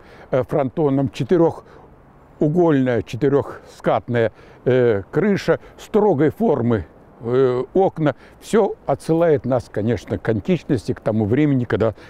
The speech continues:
сформировались основы классической, э, архитектуры. Это здание не только отличается своим возрастом, прими-, э, для Омска, повторюсь, сто восемьдесят шесть, э, лет, но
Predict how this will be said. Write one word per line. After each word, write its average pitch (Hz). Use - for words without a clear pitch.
сформировались 120
основы 131
классической, 117
э, 123
архитектуры. 110
Это 196
здание 135
не 147
только 139
отличается 131
своим 123
возрастом, 147
прими-, 117
э, 104
для 107
Омска, 123
повторюсь, 127
сто -
восемьдесят 127
шесть, -
э, 110
лет, 113
но 135